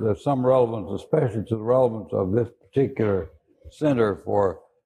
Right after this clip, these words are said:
Study of Spontaneous Order or Spontaneous Coordination. I do think that we have failed as economists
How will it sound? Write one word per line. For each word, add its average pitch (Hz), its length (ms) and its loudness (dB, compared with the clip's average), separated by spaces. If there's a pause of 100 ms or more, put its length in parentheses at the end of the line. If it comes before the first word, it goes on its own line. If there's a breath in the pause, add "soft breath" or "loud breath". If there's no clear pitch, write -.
(120)
Study 123 340 2
of 95 120 -2
Spontaneous 107 760 0
Order 107 380 2
or 87 40 -4
Spontaneous 98 680 -2
Coordination. 95 960 -2 (680)
I 113 120 2
do 151 240 2
think 123 360 0
that 101 140 -2
we 117 200 2
have 110 180 0
failed 113 580 0
as 110 240 2
economists 107 920 0